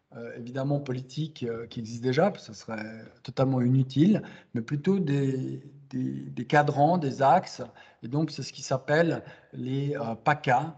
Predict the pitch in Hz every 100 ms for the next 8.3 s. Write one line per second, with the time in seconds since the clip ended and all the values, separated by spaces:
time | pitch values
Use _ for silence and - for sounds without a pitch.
0 | 123 117 117 117 117 _ 120 113 - 123
1 | 123 120 120 120 117 117 113 110 131 127
2 | 127 135 139 - - - 113 113 113 117
3 | - - 131 131 127 120 110 113 117 117
4 | 117 110 113 113 110 - 123 - - 107
5 | 120 - 110 113 107 98 - - - _
6 | - 127 120 117 117 - 110 175 165 -
7 | - - - - - 127 127 131 135 131
8 | 147 160 160